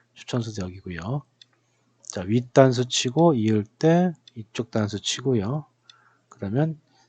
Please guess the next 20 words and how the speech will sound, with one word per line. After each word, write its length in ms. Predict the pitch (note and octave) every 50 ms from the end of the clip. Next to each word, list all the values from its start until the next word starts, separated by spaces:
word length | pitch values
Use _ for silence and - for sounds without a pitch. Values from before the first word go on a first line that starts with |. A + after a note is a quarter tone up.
| _ _
자, 120 | - A2
건드리지 500 | G#2 - B2+ C3 C3+ D#3+ E3 E3 D3+ D3+
않고 220 | C#3 B2 A#2+ C3+ B2+
축으로 360 | - - - - - G#3+ G3+
잡는 340 | F3 E3+ C#3+ B2+ A#2+ A2+ A2
게 80 | A2
보통 240 | G#2+ - - - -
정수로 360 | - - G2 G#2 G2+ G#2+ G#2
돼 80 | F2+ F#2
있습니다. 560 | F2+ F2+ - - _ E2 D#2+ _ - C3+ C#3 _ _ _ _ _ _ _ _ _ _ _ _ _ _ -
여기는 240 | G2+ G2 F#2+ F#2+ F#2+ _
축이 220 | - - B2+ A#2
돼 180 | - - G2+ G2+
있고요. 540 | G2 - _ - G#2+ A#2 C#3+ E3 E3 C#3 _
흙은 320 | A#2 A2+ - D3 C#3+ D3 C#3
그러면 500 | B2+ A2+ A2 A2 B2+ D3+ F3 F#3 F#3 - _ _ _ _ _ _ _ _ _ _
축머리 440 | _ - E3 F3+ F3+ F3+ E3+ D#3+ D3
겸 440 | C3+ C#3+ D3+ D#3+ F3 F3+ F3+ D#3+ C#3
해서 200 | B2 B2 - A#2+
걸쳐갖고 1120 | A#2+ - - G#2+ G#2 - - A2+ - - G2 - _ - - F#2 F2 G2 A#2 D3 E3 D#3